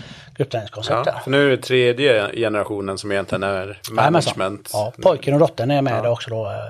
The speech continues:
Speaker 1: Det är, det är jättekult då.
Speaker 2: Ja, superhäftigt bolag.
Speaker 1: Och bungee jump, eh, hoppade barnen. Jag,
Speaker 2: Okej.
Speaker 1: <laughs> jag, jag, jag vågade fan inte göra det faktiskt, men båda barnen hoppade bungee jump.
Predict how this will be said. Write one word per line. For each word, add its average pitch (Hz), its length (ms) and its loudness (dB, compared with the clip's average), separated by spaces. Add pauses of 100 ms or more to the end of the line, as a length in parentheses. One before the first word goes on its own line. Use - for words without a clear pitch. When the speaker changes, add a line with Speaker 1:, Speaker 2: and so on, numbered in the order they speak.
(360)
Speaker 1:
Det 131 60 -14
är, 123 220 -16
det 131 60 -12
är 131 40 -10
jättekult 127 440 -14
då. 113 180 -14
Speaker 2:
Ja, 110 140 -10
superhäftigt 113 760 -10
bolag. 110 380 -8 (120)
Speaker 1:
Och 160 100 -2
bungee 143 320 -2
jump, 156 340 0
eh, 175 80 6
hoppade 147 320 0
barnen. 110 360 -6 (360)
Jag, 147 200 0
Speaker 2:
Okej. 165 300 0
Speaker 1:
<laughs> 160 40 0
jag, 190 200 6
jag, 196 260 4
jag 196 120 6
vågade - 460 4
fan 196 200 -8
inte 180 180 -8
göra 147 140 0
det 147 60 -2
faktiskt, 127 320 -6
men 139 200 -6
båda 185 280 2
barnen 143 420 0
hoppade 135 340 -6
bungee 113 380 -4
jump. 110 200 -14